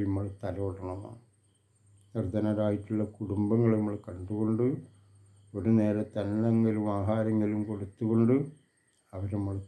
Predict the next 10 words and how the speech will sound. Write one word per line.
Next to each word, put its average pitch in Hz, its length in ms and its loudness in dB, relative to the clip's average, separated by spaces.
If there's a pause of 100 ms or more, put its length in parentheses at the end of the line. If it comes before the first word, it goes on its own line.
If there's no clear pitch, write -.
തലോടണം. 95 600 -6 (680)
അങ്ങനെ 98 240 -2
നമ്മൾ 98 180 0 (120)
സ്നേഹിക്കണം. 95 680 -6 (400)
അതിന് 101 300 0
മതമെന്നോ 107 520 4 (140)
ജാതിയെന്നോ 107 640 2 (100)
വർണ്ണമെന്നോ 110 640 0
വർഗമെന്നോ 110 520 2
ഒന്നുമില്ല. 113 360 6